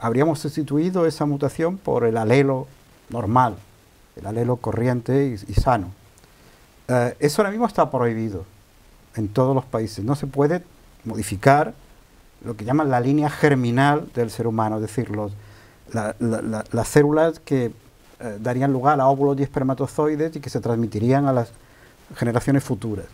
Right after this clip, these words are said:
Por lo tanto, las células de un embrión de pocos días no se pueden modificar y luego dejar nacer e-, ese embrión, porque eso se, es, eh, llegaría a los óvulos y espermatozoides y, y se transmitiría. Pero,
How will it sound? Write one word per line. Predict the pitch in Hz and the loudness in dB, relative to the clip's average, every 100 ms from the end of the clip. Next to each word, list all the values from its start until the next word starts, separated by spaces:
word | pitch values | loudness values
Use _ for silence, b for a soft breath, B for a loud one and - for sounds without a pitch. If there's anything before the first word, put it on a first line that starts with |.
| - - | -20 -10
Por | 110 | -4
lo | |
tanto, | 107 127 143 147 - | 0 2 2 0 -2
las | 117 - | -8 -2
células | 117 123 127 | 0 2 2
de | 127 | 0
un | |
embrión | 127 120 135 | -2 0 2
de | 139 | 2
pocos | 110 120 127 | 0 -2 -2
días | 135 175 | 0 0
no | 170 | -2
se | 143 | -4
pueden | 113 123 123 | -4 -2 -2
modificar | 120 131 - 147 190 262 - b b b | -2 -4 -4 -2 -2 -2 -10 b b b
y | 101 | -6
luego | 107 117 | 0 2
dejar | 110 - 123 | 2 0 0
nacer | 120 - 131 | 0 0 0
e-, | 127 | -2
ese | 107 - | -4 -6
embrión, | 131 127 139 185 | -4 0 0 0
porque | 160 139 - 110 101 b b b - | -2 -4 -2 -4 -6 b b b -4
eso | 127 - 143 | -4 0 -2
se, | - - | -2 -4
es, | 123 - - | -6 -6 -8
eh, | 104 98 98 | -8 -8 -6
llegaría | 113 101 117 139 | -4 0 2 2
a | |
los | 104 | 2
óvulos | 117 127 123 | -4 -4 -6
y | |
espermatozoides | - 135 139 147 147 151 180 165 | -4 -2 -2 -2 -2 -2 -2 -4
y, | 107 - b b b - | -6 -10 b b b -10
y | - | -4
se | 120 | 0
transmitiría. | 120 113 104 107 117 104 101 - - - | 0 0 -2 -4 -4 -4 -8 -18 -20 -6
Pero, | 135 131 127 | 0 2 2